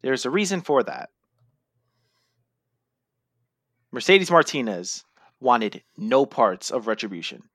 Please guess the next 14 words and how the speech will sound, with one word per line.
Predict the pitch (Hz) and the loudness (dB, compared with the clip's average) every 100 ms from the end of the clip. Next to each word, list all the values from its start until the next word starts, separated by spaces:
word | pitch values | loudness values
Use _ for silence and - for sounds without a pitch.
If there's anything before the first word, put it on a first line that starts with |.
| _ _ | _ _
She | - - | -10 -6
did | 113 | -6
not | 104 120 131 | -2 2 2
want | 127 120 | 0 -6
to | |
be | 110 | -4
a | 110 | -4
part | 113 104 | -2 -4
of | 98 | -4
Retribution. | 98 92 78 82 - - _ _ _ _ _ _ _ _ | -10 -10 -14 -16 -18 -20 _ _ _ _ _ _ _ _
And | 120 | -4
they're | 120 | -2
like, | 117 107 110 _ _ _ _ | 2 0 0 _ _ _ _
"Okay." | - 117 - 240 269 190 190 | -12 -12 -6 -2 0 0 -4